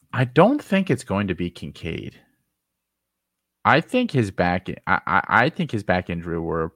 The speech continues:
we're approaching, like, we should all be concerned territory. The fact that he hasn't been able to do anything in months,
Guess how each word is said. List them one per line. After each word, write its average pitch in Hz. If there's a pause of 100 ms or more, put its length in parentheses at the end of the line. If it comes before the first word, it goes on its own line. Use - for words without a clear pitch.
(120)
we're 90
approaching, 82
like, 78 (720)
we 90
should 87
all 82
be 73
concerned -
territory. - (1400)
The 98
fact 98
that 95
he 95
hasn't 95
been 92
able 90
to 82
do 87
anything 90
in 85
months, 87